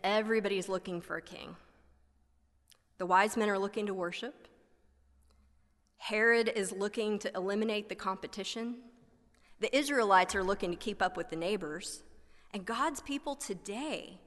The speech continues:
are still craning their necks to see what everyone else is worshiping this season and asking, "Can't we have one of those too?"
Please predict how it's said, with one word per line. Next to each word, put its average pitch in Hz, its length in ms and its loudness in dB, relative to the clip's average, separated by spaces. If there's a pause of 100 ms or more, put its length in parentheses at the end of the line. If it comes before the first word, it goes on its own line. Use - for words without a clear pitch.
(720)
are 190 80 -12
still 277 800 -6
craning 262 720 0
their 220 160 0
necks - 680 -2 (240)
to 196 120 -4
see 233 240 0
what 196 280 0
everyone 233 500 0
else 190 420 -2
is 180 120 -10
worshiping 170 600 -6
this 156 120 -10
season 156 640 -8 (460)
and 180 140 -4
asking, 185 600 -4 (680)
"Can't 262 260 -6
we 262 160 -4
have 240 240 -8
one 247 140 -4
of 247 80 -6
those 247 240 -6
too?" - 360 -10